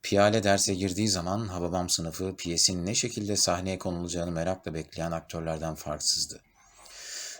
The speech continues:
Kürsüye geçip oturunca otoriter görünmek çabasıyla duvar gibi gözlerinin altından Hababam sınıfını gözden geçirdi. "Nasıl?" dedi, "hazır mısınız?"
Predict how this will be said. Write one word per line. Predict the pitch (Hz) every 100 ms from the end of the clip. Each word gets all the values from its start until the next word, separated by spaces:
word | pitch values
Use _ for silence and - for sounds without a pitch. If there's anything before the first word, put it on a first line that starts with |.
| -
Kürsüye | - 117 - 160
geçip | 147 - 131
oturunca | 117 127 135 131 120 123
otoriter | 104 104 104 120 117
görünmek | 101 95 92 90
çabasıyla | - 90 87 101 95 95
duvar | 87 95 107
gibi | 95 90
gözlerinin | 90 90 82 90 95
altından | 92 80 - 80 92 101
Hababam | 87 85 90 90
sınıfını | - 78 87 95
gözden | 95 80 - 73
geçirdi. | 69 65 - 62 - - _ _ _ - - - - _ _
"Nasıl?" | 90 - 98
dedi, | 82 80 92
"hazır | 107 87 82 120
mısınız?" | 135 - 71 - -